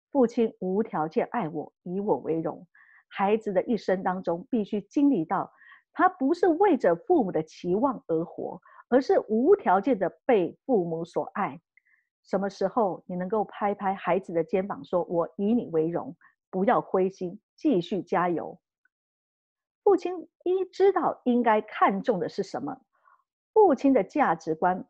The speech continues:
会影响孩子的价值观，父亲所看重的优先顺序也会影响孩子的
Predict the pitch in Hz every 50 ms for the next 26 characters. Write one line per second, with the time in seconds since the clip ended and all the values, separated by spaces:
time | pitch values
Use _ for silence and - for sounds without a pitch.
0 | _ _ _ - 262 240 233 - - 214 208 220 277 349 - - 160 135 - -
1 | - - - 185 175 185 220 240 233 - 185 170 165 143 - - - _ _ _
2 | _ _ - 233 175 156 - - 143 151 - 175 165 - - - _ _ _ _
3 | - _ _ _ _ - 330 320 269 - 277 277 262 - - 175 - - - -
4 | 370 311 226 214 - 262 214 185 - - 226 240 214 226 220 - 214 202 214 214
5 | - - 254 196 160 165 - - 185 143 - - _ _ _ _ 247 233 240 359
6 | 285 - - 226 233 269 330 - 214 165 139 139 - - - 190 180 190 233 294
7 | 277 - - 180 156 - 143 - -